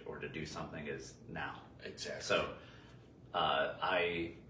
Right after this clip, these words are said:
Speaker 1: personal journey too, just, like, which I always do this some, for some reason, like, right before the holidays, but I just was like, "You know what? I'm gonna be more careful what I eat.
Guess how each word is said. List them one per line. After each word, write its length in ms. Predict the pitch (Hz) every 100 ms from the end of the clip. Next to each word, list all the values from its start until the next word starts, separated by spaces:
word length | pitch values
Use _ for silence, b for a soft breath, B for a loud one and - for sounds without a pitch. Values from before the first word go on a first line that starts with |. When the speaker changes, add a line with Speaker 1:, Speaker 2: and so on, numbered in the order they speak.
| - - - - - - -
Speaker 1:
personal 420 | - 135 - 98
journey 320 | 92 101 85 82
too, 320 | - 95 82
just, 260 | 85 85 -
like, 180 | - - - - - - - - - - - - - - -
which 220 | 101 101
I 120 | 110
always 200 | 113 85
do 160 | - 85
this 160 | 78
some, 280 | - 80 78 78 - - -
for 160 | -
some 180 | 87 90
reason, 280 | 76 76 76
like, 220 | 73 71
right 300 | 82 78 78
before 300 | - - 80
the 120 | 78 -
holidays, 520 | 95 - 101 104 - - B B -
but 360 | - - - - - - -
I 80 | -
just 220 | 87 85 90
was 120 | 80
like, 180 | 80 82 - -
"You 120 | 107
know 80 | 113
what? 120 | 110 -
I'm 100 | 113
gonna 100 | 107
be 120 | 98
more 200 | 92 -
careful 360 | - 87 - 87
what 140 | 82
I 140 | 82 80
eat. 360 | 85 85 -